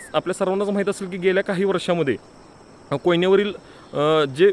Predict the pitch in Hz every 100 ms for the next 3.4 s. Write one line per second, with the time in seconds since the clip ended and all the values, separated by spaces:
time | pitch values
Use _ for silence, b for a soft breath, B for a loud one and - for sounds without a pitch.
0 | - 151 160 190 226 175 175 202 202 208
1 | 190 170 151 120 - - 196 190 196 220
2 | - - - 156 190 202 175 208 B B
3 | B B 160 160